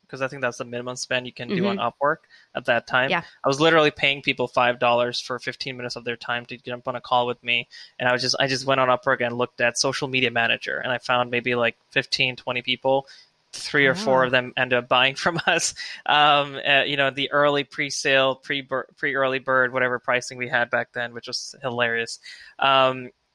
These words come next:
Speaker 1: and, and so I was literally h-, hand, like, hand-holding people into interviews, to getting their feedback and, and things of that nature. And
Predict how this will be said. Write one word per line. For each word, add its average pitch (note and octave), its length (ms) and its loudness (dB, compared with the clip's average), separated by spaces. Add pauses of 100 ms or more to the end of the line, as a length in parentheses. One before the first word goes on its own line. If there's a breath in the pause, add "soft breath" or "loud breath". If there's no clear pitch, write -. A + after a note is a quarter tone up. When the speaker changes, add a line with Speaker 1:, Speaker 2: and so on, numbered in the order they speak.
(160)
Speaker 1:
and, D#3 160 4
and D#3 120 2
so E3+ 80 4
I D3+ 80 6
was D3+ 140 0
literally D#3 360 6
h-, - 180 -2
hand, D3+ 360 2
like, C#3 200 2
hand-holding D3+ 540 0
people C3+ 260 -6
into B2+ 200 -10
interviews, C3 640 -8
to B2 120 -8
getting C#3 240 -2
their C3 240 2
feedback B2 540 -2
and, A#2+ 160 -10
and B2 120 -12
things B2 220 -12
of A#2+ 140 -10
that A#2+ 120 -8
nature. A#2+ 340 -8
And B2 180 -8